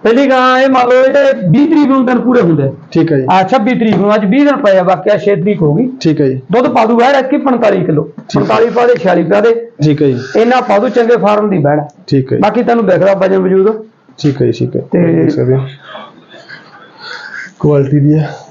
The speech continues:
Speaker 2: ਦੇਖ ਸਕਦੇ ਹੋ ਫੇਸ ਕੁਆਲਿਟੀ। ਤੇ ਸੁੱਖ ਨਾਲ ਗਾਂ ਰਾਜੀ ਆ, ਵੀਹ ਕੁ ਦਿਨ ਬਾਕੀ ਹੈ ਜੀ। ਠੀਕ ਹੈ ਜੀ। ਹਾਂਜੀ ਬਾਈ, ਮੁੱਲ ਬਾੜੀ ਦੀ?
Speaker 1: ਸਮੀ ਪੜੀ ਹੈਗੀ, ਮੁੱਲ ਬਾੜੀ ਇਹਦਾ ਫੋਨ ਤੇ ਕਰ ਦਾਂਗੇ।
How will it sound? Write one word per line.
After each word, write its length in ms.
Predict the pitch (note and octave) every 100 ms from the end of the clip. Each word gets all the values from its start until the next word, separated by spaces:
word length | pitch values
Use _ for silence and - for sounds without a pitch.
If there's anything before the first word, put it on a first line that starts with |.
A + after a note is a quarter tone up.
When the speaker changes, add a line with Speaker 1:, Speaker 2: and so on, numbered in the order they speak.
| - - C#3+
Speaker 2:
ਦੇਖ 120 | C#3
ਸਕਦੇ 240 | C#3+ C#3
ਹੋ 160 | C#3+ C#3+
ਫੇਸ 180 | D3+ C#3
ਕੁਆਲਿਟੀ। 380 | C#3 C#3+ C#3 C#3+ C3+ - - - - - _ - -
ਤੇ 380 | C3 A#2+ A#2+ A2+ - - - -
ਸੁੱਖ 220 | C3+ C#3+
ਨਾਲ 160 | C3+
ਗਾਂ 200 | B2+ C#3 C3+ - - _ - C3
ਰਾਜੀ 300 | B2 B2+ C#3
ਆ, 60 |
ਵੀਹ 180 | C3 C#3
ਕੁ 60 | C#3+
ਦਿਨ 120 | C#3
ਬਾਕੀ 320 | B2+ A#2 C3+
ਹੈ 60 | C3
ਜੀ। 100 | C3 - - - - -
ਠੀਕ 180 | D#3+ D#3
ਹੈ 40 |
ਜੀ। 80 | D3+
ਹਾਂਜੀ 180 | D#3+ G3
ਬਾਈ, 120 | A3
ਮੁੱਲ 200 | G#3 F#3+
ਬਾੜੀ 220 | F#3+ G3
ਦੀ? 220 | G#3+ G3+
Speaker 1:
ਸਮੀ 280 | - G3 C4
ਪੜੀ 280 | C4+ A3+ G3+
ਹੈਗੀ, 140 | E3+
ਮੁੱਲ 320 | E3 F3+ A3 B3+
ਬਾੜੀ 200 | C4 C4+
ਇਹਦਾ 160 | D4
ਫੋਨ 220 | F#3+ F#3+
ਤੇ 100 | F3
ਕਰ 160 | D#3+ D#3
ਦਾਂਗੇ। 240 | C#3 C3+